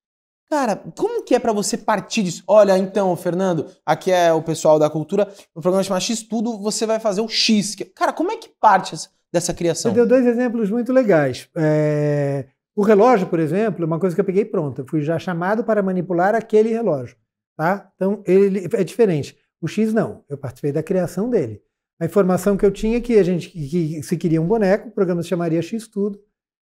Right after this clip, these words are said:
Speaker 2: E a ideia, sugestão deles, temerosa e com toda razão, é, "Vamos fazer um boneco com uma letra X?" E não parece, gente, mas é um belo desafio. Porque
Speaker 1: Nossa.
Speaker 2: uma letra X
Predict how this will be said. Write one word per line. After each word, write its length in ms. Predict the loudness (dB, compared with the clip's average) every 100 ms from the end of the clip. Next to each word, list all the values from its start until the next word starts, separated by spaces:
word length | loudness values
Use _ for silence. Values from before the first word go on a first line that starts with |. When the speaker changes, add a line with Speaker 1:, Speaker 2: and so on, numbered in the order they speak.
| _ -4
Speaker 2:
E 40 |
a 80 | 0
ideia, 600 | 4 6 6 6 2 -4 _ _ _ -6
sugestão 380 | -4 -2 -2 2
deles, 340 | 2 2 0
temerosa 720 | -2 -2 0 0 -2 -2 -4
e 40 | -6
com 140 | -8
toda 240 | -6 -6 -6
razão, 460 | -6 -6 -6 -8 _ _ _ -2
é, 120 | 0
"Vamos 180 | 2 2
fazer 140 | 2
um 80 | 2
boneco 320 | 2 2 0
com 40 | -2
uma 100 | 0
letra 280 | 0 0 -4
X?" 440 | -2 -2 -4 -10 _ _ _
E 60 | -2
não 240 | 2 0
parece, 420 | 2 2 2 0 -4
gente, 280 | -6 -6 -6
mas 180 | -4 -4
é 140 | -4
um 140 | -6
belo 280 | -4 -2 -2
desafio. 440 | -6 -8 -12 -20 _ _ _ _ _
Porque 360 | -6 -2 2 0
Speaker 1:
Nossa. 120 | 0
Speaker 2:
uma 100 | 2
letra 300 | 2 2 0
X 480 | -2 -2 -2 -4